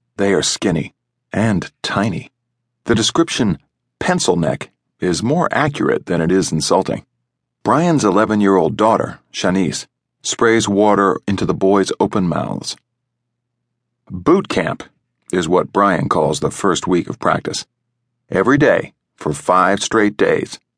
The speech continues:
the routine is the same. After stretching in a lazy semicircle, the boys run wind sprints, then crabs, which entail scurrying twenty yards backward on their hands and feet. At the P V C pipe obstacle course, they run through the netting,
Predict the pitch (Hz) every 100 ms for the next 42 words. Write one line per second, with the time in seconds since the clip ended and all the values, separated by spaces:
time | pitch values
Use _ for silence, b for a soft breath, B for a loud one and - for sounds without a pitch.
0 | _ 85 80 85 98 87 82 95 87 85
1 | 80 - _ _ _ _ _ _ - 104
2 | 107 98 - 156 - 92 90 90 80 76
3 | 78 87 90 87 82 - 90 85 - 76
4 | 65 - _ _ _ 87 98 95 90 90
5 | 92 85 92 127 - 127 127 143 - _
6 | _ - 85 76 - 123 87 - - -
7 | - 85 90 82 95 85 78 - 107 104
8 | 90 78 78 - 104 98 98 85 85 78
9 | - _ 95 104 - 69 - B B B
10 | - 85 78 76 92 87 78 78 107 92
11 | - _ _ _ _ - - - - 151
12 | 147 143 127 123 117 - - 107 104 -
13 | - 107 - - 87 - 92 87 - 98
14 | 92 90 104 107 - 120 127 120 87 80